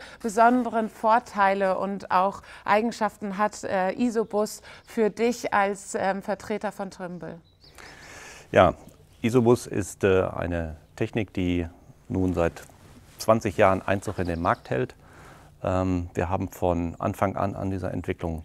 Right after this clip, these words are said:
Speaker 2: teilgenommen. Wir haben früh erkannt, dass es eine Konzentrierung gibt auf, auf, auf Technik und dass große Landmaschinenhersteller in diese Richtung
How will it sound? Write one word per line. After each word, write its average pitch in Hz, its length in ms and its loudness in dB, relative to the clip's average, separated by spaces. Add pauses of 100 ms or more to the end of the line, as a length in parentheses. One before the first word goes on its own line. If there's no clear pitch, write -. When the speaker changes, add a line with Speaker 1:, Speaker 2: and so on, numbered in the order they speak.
Speaker 2:
teilgenommen. 117 720 2 (120)
Wir 90 160 -6
haben 90 180 -2
früh 113 240 2
erkannt, 98 640 2
dass - 300 -4
es - 420 -10 (600)
eine 85 440 0 (460)
Konzentrierung 110 840 2
gibt - 260 0
auf, - 240 -2
auf, - 400 -8
auf - 220 -6
Technik 123 520 0
und 85 280 -2
dass - 420 -4
große 98 720 2
Landmaschinenhersteller 95 1080 -2
in 120 160 0
diese 110 320 -2
Richtung 110 460 -2